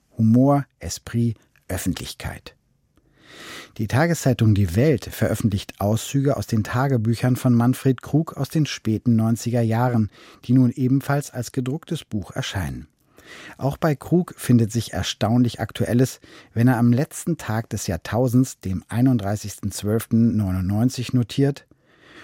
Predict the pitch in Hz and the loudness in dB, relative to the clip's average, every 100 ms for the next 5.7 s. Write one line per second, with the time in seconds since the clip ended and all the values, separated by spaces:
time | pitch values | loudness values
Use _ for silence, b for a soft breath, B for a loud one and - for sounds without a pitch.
0 | B - 120 135 - 117 151 180 143 104 | B -2 2 2 2 2 0 0 0 0
1 | 98 95 104 80 - 120 - 98 87 - | -2 -4 -6 -6 -4 -4 -2 -4 -4 -6
2 | - 110 110 160 - _ - 113 117 120 | -4 -2 -2 -2 -10 _ -8 -4 0 0
3 | 139 - - 107 90 - - 104 117 139 | 0 -4 -4 -4 -4 -4 -2 0 2 2
4 | 127 104 117 120 - 120 117 107 110 87 | 2 2 4 2 2 0 2 0 -2 -2
5 | 95 113 - 139 - 104 | -2 -2 -2 -4 0 -2